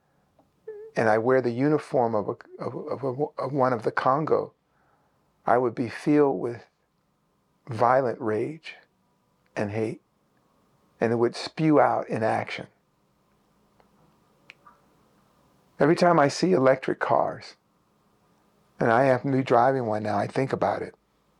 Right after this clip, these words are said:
That I don't know how many dead kids would equal each one of these cars. And I see people happily promoting the, the advancements of, of, uh,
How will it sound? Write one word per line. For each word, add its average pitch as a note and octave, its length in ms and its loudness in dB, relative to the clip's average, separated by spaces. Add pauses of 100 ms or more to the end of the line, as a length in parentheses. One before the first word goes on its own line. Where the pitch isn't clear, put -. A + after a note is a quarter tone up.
(2250)
That E3+ 120 2
I C3 100 6
don't C3+ 120 4
know B2+ 80 2
how C3+ 160 4
many C#3+ 200 2
dead B2 380 2
kids - 540 -2 (340)
would B2 140 0
equal D3 240 -2
each C#3 220 -4
one C3+ 140 -2
of B2 60 -8
these B2+ 200 -8
cars. - 500 -4 (1400)
And C3+ 100 0
I A2+ 80 2
see D3+ 200 -2
people D3 320 0
happily C3 480 2
promoting B2+ 420 -2
the, D#3 380 -8
the D#3 80 -2
advancements C3 600 -2
of, - 160 -10 (720)
of, A#2 300 0
uh, G2+ 300 -4